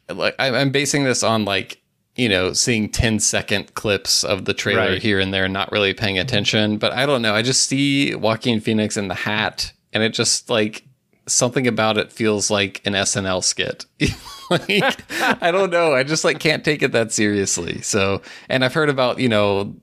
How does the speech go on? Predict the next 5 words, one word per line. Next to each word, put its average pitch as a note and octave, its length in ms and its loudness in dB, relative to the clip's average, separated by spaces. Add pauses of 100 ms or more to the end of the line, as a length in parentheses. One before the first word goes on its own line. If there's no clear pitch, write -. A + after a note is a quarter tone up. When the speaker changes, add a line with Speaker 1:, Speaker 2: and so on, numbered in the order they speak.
(200)
Speaker 1:
I, A2+ 160 -4
like, G#2+ 240 0
historians A#2 760 0
are G#2+ 120 0
very, G2+ 640 0